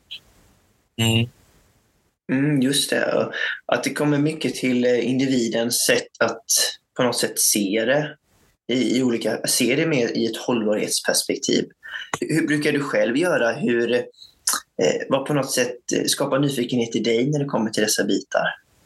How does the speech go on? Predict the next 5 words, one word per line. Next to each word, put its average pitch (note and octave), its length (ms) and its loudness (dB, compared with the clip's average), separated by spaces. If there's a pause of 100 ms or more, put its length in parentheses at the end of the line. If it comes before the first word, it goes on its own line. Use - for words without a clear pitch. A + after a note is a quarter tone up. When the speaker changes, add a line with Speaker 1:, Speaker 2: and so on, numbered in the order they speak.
(640)
Speaker 1:
Ehm, B2 640 0 (720)
jag - 220 -2
tycker F3+ 460 2
det D3+ 280 4
är, D3 260 2